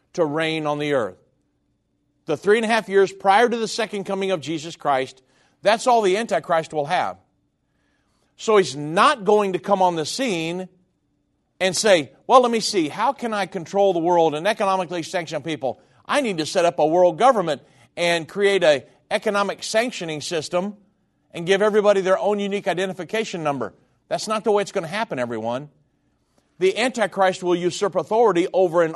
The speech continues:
already fully functioning world government and global numbering system. That is why we are currently watching these systems and this world government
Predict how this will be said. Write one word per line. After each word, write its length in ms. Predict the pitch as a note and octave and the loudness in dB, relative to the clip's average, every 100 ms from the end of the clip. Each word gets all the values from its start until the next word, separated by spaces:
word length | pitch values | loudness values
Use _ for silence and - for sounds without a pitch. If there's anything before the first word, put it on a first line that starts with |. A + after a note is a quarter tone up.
| - | 2
already 520 | G3 A3+ G#3+ G#3 F#3+ | 4 6 4 2 0
fully 420 | - A#3 A#3+ G3+ | -2 2 4 2
functioning 720 | D#3 A#3 C#4 - E3+ C#3+ A2+ G2+ _ _ _ _ | 0 0 0 -2 -6 -6 -6 -10 _ _ _ _
world 360 | C3 F#3 F3+ D3 | 2 8 8 6
government 500 | E3 D3+ D3 D3+ D3 | 2 0 0 -6 -6
and 220 | D3 C#3+ B2 | -6 -6 0
global 300 | F3 D#3 D3+ | 0 0 0
numbering 420 | D3+ C3 C3 B2 | -2 -2 -6 -8
system. 440 | - D#3+ - A#2 - _ _ _ _ | -10 -10 -8 -10 -12 _ _ _ _
That 340 | A#2 B2+ A3+ C#4 | -10 -2 2 2
is 180 | F#3 D3 | 2 2
why 520 | C#3 C3+ C3+ D#3+ - _ _ _ _ _ | 2 4 2 -2 -8 _ _ _ _ _
we 180 | D3+ A#3+ | -2 2
are 100 | G#3 | 2
currently 720 | - - - A#3 C4+ B3+ G#3+ G3+ | 0 -8 -6 -2 -2 -2 -4 -2
watching 680 | D3+ D#3 D3+ F#3 G3 G3 - _ _ _ _ | 2 2 2 -2 -6 -6 -12 _ _ _ _
these 320 | C3 B3 C4+ | -4 -2 -2
systems 640 | - G3+ F3 - G3+ G#3+ | -2 -2 -4 -2 -4 -4
and 240 | E3 F3+ F3+ | -6 -4 -4
this 160 | E3+ | -4
world 320 | E3 F3+ D#3+ B2 | 0 2 2 2
government 540 | G#3 G3 E3+ F#3 | 0 0 -2 -4